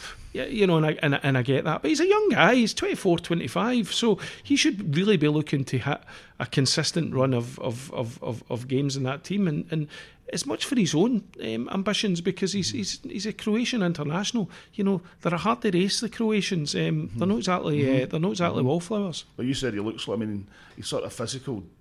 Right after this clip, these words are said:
Speaker 2: demeanour looks, doesn't lend itself to, you know, a, a, somebody running at him, fearing them. But, and I, and I, and I get that as well. I looked at him last night and I thought at times if he was a wee bit further away, it looked like a wee boy. You know, but we had a,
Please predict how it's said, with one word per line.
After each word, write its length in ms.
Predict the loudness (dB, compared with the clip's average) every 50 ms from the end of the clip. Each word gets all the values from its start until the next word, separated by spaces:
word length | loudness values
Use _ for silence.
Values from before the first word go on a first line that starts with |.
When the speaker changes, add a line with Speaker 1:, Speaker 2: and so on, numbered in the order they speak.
| _ -12 -8
Speaker 2:
demeanour 360 | -6 -4 0 0 2 0 0
looks, 400 | 0 -2 -4 -4 -8 -14 -12 -8
doesn't 280 | -6 -6 -6 -6 -4 -2
lend 220 | -2 -2 -2 -2
itself 360 | -4 -4 -4 -2 -2 -2 -4 -4
to, 220 | -4 -4 -4 -6 -8 -16 -20 -20 -20 -20 -20 -20 _ _ _ _ _
you 100 | -6 -4
know, 100 | -2 -2
a, 340 | -2 -2 -4 -6 -8 -10 -12 -12
a, 20 | -8
somebody 300 | -6 -4 -4 -2 -2 -2
running 240 | 0 0 0 0
at 120 | 0 -2 -2
him, 180 | -4 -8 -8 -10 -12
fearing 320 | -8 -2 0 0 0 0
them. 240 | 0 -2 -2 -4 -6 -10 -18 -20 -20 -20 -20 -20 _ _ -2
But, 260 | -2 -2 -2 -4 -12 -20 _ _ _ -8
and 80 | -6 -4
I, 40 | -4
and 160 | -2 0 0
I, 80 | 0 0 -2
and 120 | -2 -2
I 80 | -2 -2
get 280 | 0 2 2 2 2 2
that 140 | 0 -2 -2
as 100 | -2 0
well. 180 | 0 2 2
I 60 | 4 2
looked 300 | 2 2 0 0 -2 -2
at 40 | -2
him 100 | -2 -2
last 200 | -2 -4 -4 -4
night 160 | -4 -4 -2
and 100 | -2 -4
I 20 | -6
thought 340 | -6 -4 -4 -4 -4 -6 -8
at 160 | -10 -10 -8
times 360 | -8 -6 -4 -4 -4 -4 -6
if 100 | -8 -10
he 80 | -10 -10
was 140 | -10 -10
a 20 | -8
wee 120 | -8 -8 -8
bit 120 | -8 -10
further 240 | -10 -10 -8 -6 -4 -2
away, 140 | -2 -2
it 60 | -2 -2
looked 200 | -4 -6 -8 -8
like 100 | -10 -8
a 40 |
wee 140 | -6 -6 -6 -6
boy. 220 | -4 -2 -2 -2
You 540 | -2 -4 -8 -14 -20 -20 -20 -18 _ -8 -6
know, 60 | -4
but 160 | -4 -4 -4
we 100 | -2 -2
had 160 | -2 0 0
a, 240 | 0 0 0 -2 -4